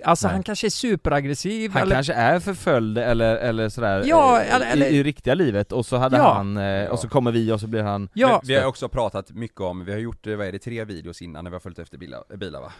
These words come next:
Speaker 3: Tre eller fyra,
Speaker 2: Ja.
Speaker 3: jag menar det. Ja, under några år, och då har vi varje gång pratat om att tänk om vi skulle följa efter
Speaker 2: Mm.
Speaker 3: fel någon gång, e-, eller vi har också stött
Speaker 1: Ja.
Speaker 3: på folk som har blivit väldigt otrevliga för dem.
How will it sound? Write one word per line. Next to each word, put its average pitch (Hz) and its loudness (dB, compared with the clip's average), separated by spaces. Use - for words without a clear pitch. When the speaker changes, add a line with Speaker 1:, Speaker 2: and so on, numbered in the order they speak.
Speaker 3:
Tre 98 -12
eller 90 -14
fyra, 85 -14
Speaker 2:
Ja. 110 -2
Speaker 3:
jag 110 0
menar 87 -6
det. 90 -12
Ja, 95 -6
under 101 -10
några 95 -4
år, 95 -4
och 104 -6
då 101 -4
har 98 0
vi 113 -4
varje 120 0
gång 92 -6
pratat 101 -4
om 90 -10
att 82 -16
tänk 143 -12
om 123 -8
vi 110 -10
skulle 87 -10
följa 85 -10
efter - -12
Speaker 2:
Mm. 85 -10
Speaker 3:
fel 131 -8
någon 131 -10
gång, 80 -8
e-, - -12
eller 95 -4
vi 110 -4
har 110 2
också 101 -12
stött - -6
Speaker 1:
Ja. 156 2
Speaker 3:
på 147 2
folk 139 0
som 98 -6
har 90 -4
blivit 95 -10
väldigt 143 -8
otrevliga 85 -12
för - -14
dem. 82 -10